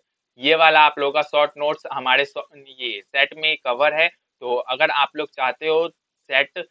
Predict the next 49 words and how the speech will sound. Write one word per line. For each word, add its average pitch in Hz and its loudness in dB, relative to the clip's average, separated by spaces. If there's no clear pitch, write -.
purchase 160 -6
करना 165 -2
तो 160 -6
set 120 -4
भी 139 -14
purchase 156 -10
कर 156 -12
सकते 160 -14
हो। 165 0
अगर 147 0
आप 151 0
लोग 151 -6
चाहते 147 -4
हो 160 -4
इस 160 -14
paper 160 -2
के 175 -6
only 156 -6
question 160 -6
answer 156 -6
purchase 135 -4
करना 156 -4
तो 156 -10
वो 135 -2
भी 143 -6
जाके 139 -2
purchase 143 -8
कर 143 -12
सकते - -14
हो। 160 -2
description 135 -10
में 156 -6
link 151 -6
है, 160 -4
बस 139 -4
आप 131 -2
लोगों 139 -6
को 147 -4
वहाँ 131 -6
पे 143 -6
message 117 -6
करना 156 -8
है 165 -2
और 131 -6
वहाँ 123 -6
से - -10
आप 123 -2
लोगों 120 -4
को 196 -6